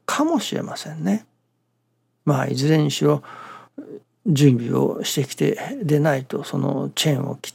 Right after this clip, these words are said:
たり、ナットを緩めて車輪を外したりとすることは、ちょっとの隙にということはできませんから、まあ、あらかじめ道具をちゃんと用意して、下見をして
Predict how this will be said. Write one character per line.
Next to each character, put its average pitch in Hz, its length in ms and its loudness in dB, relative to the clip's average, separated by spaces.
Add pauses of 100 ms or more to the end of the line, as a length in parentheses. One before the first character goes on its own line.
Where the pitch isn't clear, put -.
た 143 140 -2
り、 - 160 -14 (840)
ナ 139 200 6
ッ 135 40 -8 (100)
ト 139 180 2
を 160 100 2
緩 143 220 4
め 131 120 6
て 139 240 -4
車 147 160 -2
輪 143 240 2
を 143 60 2
外 147 240 -2
し - 80 -4
た 151 140 0
り 147 100 0
と 143 160 -6
す 156 140 -8
る 156 80 -2
こ 160 160 -6
と - 120 0
は、 - 640 -2 (1040)
ち - 80 0
ょ 160 40 2
っ 143 120 0
と - 720 2 (1120)
の 190 240 6
隙 - 240 -2
に 165 140 4
と - 100 4
い 80 80 4
う - 80 0
こ - 100 0
と - 120 -2
は 92 100 6
で - 140 -2
き - 100 -8
ま 71 140 -4
せ - 120 -8
ん - 120 -12
か - 100 -8
ら、 - 200 -8 (200)
ま 139 140 -2
あ、 123 80 0
あ - 20 -2
ら 131 140 0
か 151 120 0
じ 139 140 -2
め 147 160 4
道 147 220 6
具 131 220 0
を - 120 -4
ち - 100 -6
ゃ 147 80 0
ん 147 80 0
と 143 160 2
用 123 220 2
意 - 80 -2
し - 80 -8
て、 - 220 -16 (580)
下 165 280 2
見 165 180 2
を - 120 -2
し - 80 -8
て - 260 -4